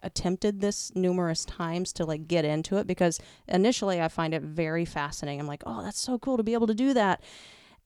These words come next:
And then I always reach this block, this, this roadblock of just not being able to go any further because,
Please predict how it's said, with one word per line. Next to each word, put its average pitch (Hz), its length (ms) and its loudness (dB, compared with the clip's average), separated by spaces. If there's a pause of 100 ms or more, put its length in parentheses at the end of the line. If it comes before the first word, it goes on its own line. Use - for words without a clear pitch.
(200)
And 196 200 6
then 185 100 2
I 185 100 2
always 185 300 6
reach 202 220 -2
this - 160 -6 (520)
block, 151 520 2
this, 156 180 -4
this 160 240 -6
roadblock 151 840 0
of 156 180 -4
just - 200 -6
not 151 340 -2
being 151 180 -2
able 151 140 -4
to 151 60 2
go 143 160 4
any 147 120 2
further 220 440 8
because, 165 600 2